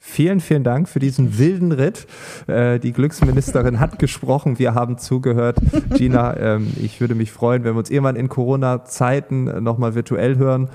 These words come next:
Speaker 1: oder halt danach analog auf irgendwelchen Veranstaltungen. Ich bin mir sicher, die Welt ist kleiner, als man denkt. Und, äh, ja,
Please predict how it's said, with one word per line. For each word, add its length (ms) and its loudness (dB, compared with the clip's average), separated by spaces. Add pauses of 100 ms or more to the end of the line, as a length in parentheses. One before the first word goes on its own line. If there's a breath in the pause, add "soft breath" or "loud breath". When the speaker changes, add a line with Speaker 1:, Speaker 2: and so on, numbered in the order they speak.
(200 loud breath)
Speaker 1:
oder 580 0
halt 220 -2
danach 400 -2
analog 560 -2
auf 160 -6
irgendwelchen 400 -4
Veranstaltungen. 720 -4
Ich 100 -10
bin 140 -4
mir 100 -2
sicher, 360 -2
die 180 -6
Welt 240 0
ist 160 -10
kleiner, 360 -2
als 220 -6
man 140 -4
denkt. 300 -4 (340 loud breath)
Und, 420 -6
äh, 280 -4 (180)
ja, 240 -6